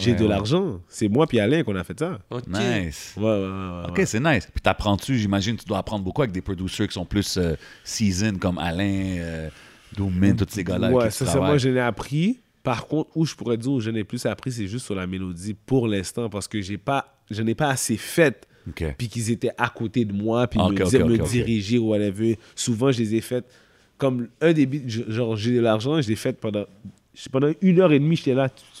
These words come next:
Speaker 1: Mais j'avais rien. Alain est rentré, j'ai dit, « Yo, écoute mon bail, écoute mon bail. » J'ai, j'ai, je le fais écouter.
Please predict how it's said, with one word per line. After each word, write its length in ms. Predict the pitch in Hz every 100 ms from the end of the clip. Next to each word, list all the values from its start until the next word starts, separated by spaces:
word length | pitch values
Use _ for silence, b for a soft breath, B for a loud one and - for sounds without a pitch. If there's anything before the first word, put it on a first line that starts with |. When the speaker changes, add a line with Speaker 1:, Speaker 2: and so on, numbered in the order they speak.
| - - - - - B B B
Speaker 1:
Mais 100 | 110
j'avais 260 | 117 117 113
rien. 220 | 117 135 -
Alain 240 | 110 127
est 120 | 143
rentré, 300 | 110 113 -
j'ai 100 | 139
dit, « 120 | 139 196
Yo, 100 | 269
écoute 260 | 233 277
mon 140 | 240 240
bail, 300 | 233 269 226
écoute 160 | 208 226
mon 100 | 226
bail. » 460 | 220 254 190 123 - b b -
J'ai, 360 | 110 127 120 117
j'ai, 220 | 110 110 110
je 80 | 107
le 60 |
fais 140 | 120 151
écouter. 400 | 123 - 180